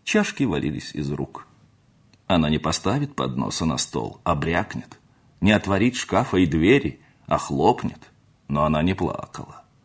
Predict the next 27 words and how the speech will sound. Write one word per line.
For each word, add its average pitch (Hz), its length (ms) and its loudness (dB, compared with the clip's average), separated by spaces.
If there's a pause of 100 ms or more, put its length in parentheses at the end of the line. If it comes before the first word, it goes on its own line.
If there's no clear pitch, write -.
(120)
а 90 120 0
сердилась 101 600 4
на 82 180 2
всё 151 420 2
и 101 60 2
на 80 120 2
всех. - 460 -10 (720)
Впрочем, 180 540 2
это 143 200 4
вообще 143 340 2
было 76 260 2
главной 73 500 4
чёртою 131 720 0 (100)
в 90 60 -6
её 90 260 4
характере. - 680 -6 (420)
Она 170 180 4
никогда 156 380 4
не 156 80 4
была 127 200 4
довольна, 69 600 -2 (160)
всё 98 320 2
не 151 100 4
по 104 120 -2
ней, 50 360 -4 (200)
всегда 82 340 2
ворчала, 120 720 0